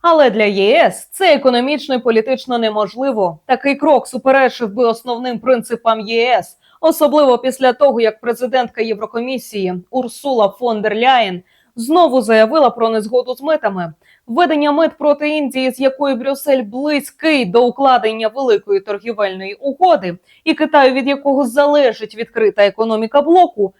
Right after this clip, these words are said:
було б самогубством для Євросоюзу. У нещодавньому дискусійному документі, представленому в Раді Є С, з яким ознайомилося видання,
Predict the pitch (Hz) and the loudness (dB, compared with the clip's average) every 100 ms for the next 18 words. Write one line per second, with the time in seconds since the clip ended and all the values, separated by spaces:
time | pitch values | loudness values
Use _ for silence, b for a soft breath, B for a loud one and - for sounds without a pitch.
0 | _ 233 277 277 269 - 269 254 269 320 | _ -6 0 2 2 0 -2 2 2 2
1 | 320 - - 208 190 190 185 185 208 208 | 0 -2 -4 -4 -2 0 2 0 -2 -2
2 | 269 302 285 180 175 160 _ b b b | -2 0 -2 -2 -8 -10 _ b b b
3 | 302 302 294 - 302 339 294 247 226 208 | -2 -2 -2 -4 0 2 2 0 -2 -2
4 | 240 240 269 294 269 254 254 262 294 302 | -4 -4 -8 -2 0 2 0 0 0 2
5 | 320 240 - 208 240 240 - 294 247 247 | 2 0 -6 -6 -4 -4 2 2 2 -4
6 | 226 226 214 254 233 196 208 247 320 214 | -2 -4 -2 0 0 0 -4 -2 -2 -2
7 | _ _ _ - 220 285 285 285 254 262 | _ _ _ -12 -4 -4 -2 -2 -2 -4
8 | 247 277 285 254 214 202 196 220 214 226 | -2 -2 0 0 0 -2 -2 -4 -4 -2
9 | 277 302 349 | -2 0 0